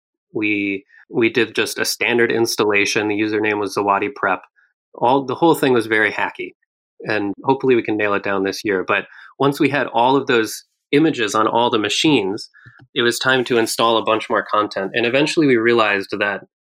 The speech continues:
the amount of installation for each machine that we needed was too much to do by hand. So we should have used some configuration tool like Puppet or Chef at that point. But instead what we did is we set up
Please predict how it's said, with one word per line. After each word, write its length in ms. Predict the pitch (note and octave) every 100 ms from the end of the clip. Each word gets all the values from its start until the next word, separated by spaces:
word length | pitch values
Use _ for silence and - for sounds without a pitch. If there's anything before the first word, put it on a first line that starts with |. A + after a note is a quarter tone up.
| _ _ _
the 120 | - A#2+
amount 240 | A#2+ D3
of 100 | C#3
installation 600 | B2+ - A#2 A2 G#2+ A2+
for 140 | A#2
each 220 | - A#2 -
machine 460 | G#2+ - A2+ A#2+
that 100 | A#2
we 100 | G#2
needed 360 | G#2+ A2 C#3 F3 _ - _ _
was 220 | B2 A2
too 120 | - B2
much 200 | A#2 -
to 80 |
do 120 | A2 G#2+
by 160 | F#2+ -
hand. 360 | G#2+ G2 G2+ - _ _ _ -
So 280 | C#3 C3 B2+
we 140 | C3+
should 180 | B2+ -
have 140 | F3+ C#3+
used 260 | C3+ B2+
some 240 | - B2 A2+
configuration 800 | A2+ G#2 C3+ A#2 A2 A2+ F#3+
tool 280 | E3+ C3+ C3+
like 200 | G#2 G2
Puppet 260 | - A#2 A2+
or 100 | G2+
Chef 300 | - G#2 - - _ _ _ _ -
at 140 | A#2+ C3+
that 200 | C3 -
point. 260 | C#3 D3+ -
But 240 | B2+ A#2 -
instead 540 | A#2 G#2+ - D#3+ E3+
what 160 | B2+ A2+
we 100 | A2
did 300 | G#2 G2 - - - _ _
is 200 | - A2
we 120 | A#2+ G#2+
set 280 | - C3+
up 200 | A#2+ A2